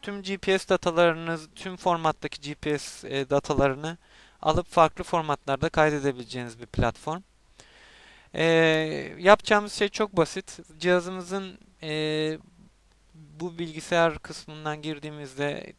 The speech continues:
datalarını görelim. Bizim için önemli olan rota dosyaları upload files B T K denilen şu dosya.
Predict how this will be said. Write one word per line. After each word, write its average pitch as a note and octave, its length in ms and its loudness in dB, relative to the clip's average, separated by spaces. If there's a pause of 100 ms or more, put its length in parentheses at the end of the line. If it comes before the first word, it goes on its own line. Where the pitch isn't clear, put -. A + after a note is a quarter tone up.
datalarını C#3+ 500 -2
görelim. D3+ 380 2 (840)
Bizim F#3 320 -6
için G3+ 240 -2
önemli G3 360 2
olan F#3+ 280 0
rota F#3+ 260 0
dosyaları E3 480 2
upload F3 320 2
files E3 400 4
B D#3 100 4
T D#3 180 0
K D#3+ 280 2
denilen C#3+ 360 -4
şu D3+ 360 -10
dosya. D#3 440 -4